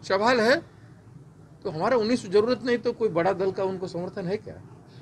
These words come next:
कौन सा है वो दल? क्या उन्नीस विधायक अपने समर्थक विधायक को कोई छोड़ देता है?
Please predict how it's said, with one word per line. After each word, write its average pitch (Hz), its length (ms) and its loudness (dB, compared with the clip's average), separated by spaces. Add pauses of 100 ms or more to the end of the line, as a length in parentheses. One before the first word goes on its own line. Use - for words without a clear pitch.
(1120)
कौन 190 140 -10
सा 185 120 -8
है 156 140 -2
वो 123 80 -4
दल? 101 200 -10 (2250)
क्या 156 120 -2
उन्नीस 165 340 -4
विधायक 147 340 -4
अपने 147 240 -8
समर्थक 147 460 -8
विधायक 139 300 -6
को 156 100 -12
कोई 151 220 -6
छोड़ 165 260 -4
देता 107 320 -8
है? 147 140 -6